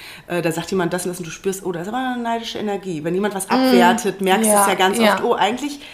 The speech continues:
Speaker 1: willst du das vielleicht auch haben, aber gestehst es dir nicht ein.“
Speaker 2: Ja.
Speaker 1: Das ist ja immer so. Wenn wir irgendwo drauf neidisch sind,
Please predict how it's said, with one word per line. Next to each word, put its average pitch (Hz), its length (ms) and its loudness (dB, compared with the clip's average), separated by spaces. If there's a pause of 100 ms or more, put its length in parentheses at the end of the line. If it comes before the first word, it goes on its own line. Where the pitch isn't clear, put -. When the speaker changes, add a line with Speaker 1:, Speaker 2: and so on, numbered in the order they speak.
(140)
Speaker 1:
willst 262 280 -4
du - 40 -8
das 254 160 -6
vielleicht 202 380 -4
auch 214 240 -2
haben, 269 220 -2
aber 226 160 -4
gestehst 226 420 -8
es 226 80 -10
dir 214 140 -2
nicht 202 180 -6
ein.“ 156 260 -2
Speaker 2:
Ja. 214 120 2
Speaker 1:
Das 180 100 -6
ist 196 160 -2
ja 170 60 -2
immer - 240 -8
so. 165 160 -8
Wenn 180 160 0
wir 196 200 0
irgendwo 196 220 -2
drauf 175 240 -4
neidisch 220 400 -2
sind, 262 260 -6